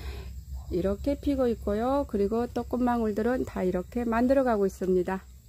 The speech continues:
추명국 얼똥됩니다. 만 팔천 원이랍니다. 그리고 히토니아, 히토니아 핑크,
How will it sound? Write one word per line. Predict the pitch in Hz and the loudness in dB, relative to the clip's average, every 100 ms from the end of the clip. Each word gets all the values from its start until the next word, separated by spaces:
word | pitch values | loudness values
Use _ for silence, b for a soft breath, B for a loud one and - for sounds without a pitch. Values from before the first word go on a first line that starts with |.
| - - - - b b b b b - | -20 -20 -20 -20 b b b b b -6
추명국 | 240 220 208 190 214 302 359 - - - - - - - - - - - - - - - - - - b b b b - | 2 6 6 4 4 4 2 -6 -20 -20 -20 -20 -20 -20 -20 -18 -18 -18 -18 -18 -18 -18 -18 -18 -18 b b b b -2
얼똥됩니다. | 196 208 254 247 202 196 196 196 196 | 0 2 2 4 4 4 2 0 2
만 | 185 185 247 285 | 2 2 2 2
팔천 | 349 349 370 349 | 0 2 4 6
원이랍니다. | 240 208 202 196 190 190 190 196 | 4 4 4 4 4 2 2 2
그리고 | 202 208 269 311 B B B B B B B B - - - - - - - - - - - | 2 4 4 2 B B B B B B B B -20 -20 -20 -20 -18 -18 -16 -18 -18 -18 0
히토니아, | 359 - 392 381 349 302 285 285 254 | 0 6 8 12 10 10 6 4 4
히토니아 | 302 - 320 302 277 247 277 349 415 - - - - - - - - - - - - - b b b b - | 0 0 2 4 4 4 4 4 2 -4 -20 -20 -20 -20 -20 -20 -20 -20 -20 -20 -20 -20 b b b b 2
핑크, | 320 320 302 - 294 320 403 | 6 8 6 0 4 6 6